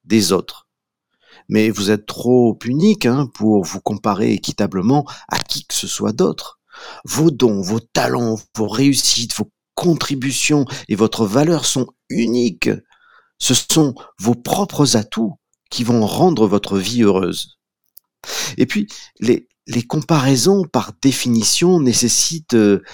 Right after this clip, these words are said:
euh, des unités de mesure. Si, par exemple, vous avez cinquante ans et que vous vous comparez à quelqu'un de vingt ans,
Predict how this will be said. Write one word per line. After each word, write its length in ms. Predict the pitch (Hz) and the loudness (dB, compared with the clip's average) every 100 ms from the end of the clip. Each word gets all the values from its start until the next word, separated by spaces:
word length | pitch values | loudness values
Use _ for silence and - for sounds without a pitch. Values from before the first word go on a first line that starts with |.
| - - | -20 -10
euh, 80 | 104 | -8
des 340 | 95 117 101 | 0 0 0
unités 320 | 110 120 120 135 | 0 0 2 2
de 40 | |
mesure. 460 | 123 123 107 95 85 _ _ _ _ - - - - | 4 2 2 -2 -2 _ _ _ _ -20 -20 -20 -8
Si, 220 | - 127 | -2 -2
par 200 | - 110 | 0 -2
exemple, 520 | 113 104 117 135 135 104 | -2 0 2 2 2 -2
vous 200 | 87 101 | 0 0
avez 160 | 95 | 0
cinquante 440 | 101 127 113 104 - | 2 0 0 -2 0
ans 160 | 180 180 - - | 0 -2 -16 -4
et 80 | 113 | -4
que 120 | 117 | -2
vous 120 | 113 | -2
vous 140 | 113 117 | -2 -4
comparez 580 | - 123 123 113 135 151 | -4 0 2 4 4 4
à 80 | |
quelqu'un 420 | 113 - 101 131 120 | 2 -4 -4 0 2
de 100 | 104 | 2
vingt 340 | - 104 104 | 2 -2 0
ans, 200 | 135 180 | -4 -4